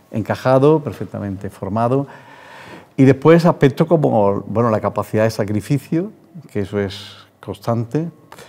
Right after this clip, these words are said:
y el, y la capacidad de adaptarse a cada momento, porque, aunque no lo parezca, las empresas van cambiando día a día,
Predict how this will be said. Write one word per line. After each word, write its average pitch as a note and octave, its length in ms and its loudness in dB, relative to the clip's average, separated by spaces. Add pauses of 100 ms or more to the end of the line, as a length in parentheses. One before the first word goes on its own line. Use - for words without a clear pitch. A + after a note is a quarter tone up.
(400)
y C#3 320 6
el, G#2 880 -2
y B2 120 -2
la A2 300 2
capacidad C3 520 2
de C3+ 140 2
adaptarse A#2+ 600 2
a A2+ 60 2
cada A2 200 0
momento, C3+ 500 0
porque, G2+ 520 -4 (640)
aunque G#2 400 -2
no A2+ 140 2
lo C3 120 4
parezca, B2 760 0 (260)
las F#2+ 180 -4
empresas A2 360 0
van A#2+ 220 2
cambiando A2 840 2
día A2 220 2
a - 20 -2
día, C3+ 420 2